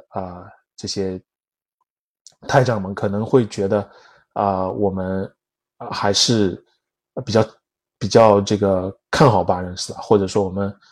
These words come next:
是，呃，特别，呃，就怎么讲，是宠爱他的。对，或者说有点过度宠爱他的，确实会有这方面的一定的这个需要矫正的地方啊，因为我们把他的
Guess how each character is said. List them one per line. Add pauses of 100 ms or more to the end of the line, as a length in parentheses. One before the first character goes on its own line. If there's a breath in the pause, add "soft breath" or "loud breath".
(140 soft breath)
是， (500)
呃，
特
别， (760)
呃，
就
怎
么
讲， (100)
是
宠
爱
他
的。 (460 soft breath)
对，
或
者
说
有
点
过
度
宠
爱
他
的，
确
实
会
有
这
方
面
的 (500 soft breath)
一
定
的
这
个
需
要 (240)
矫
正
的
地
方
啊，
因
为
我
们 (460)
把
他
的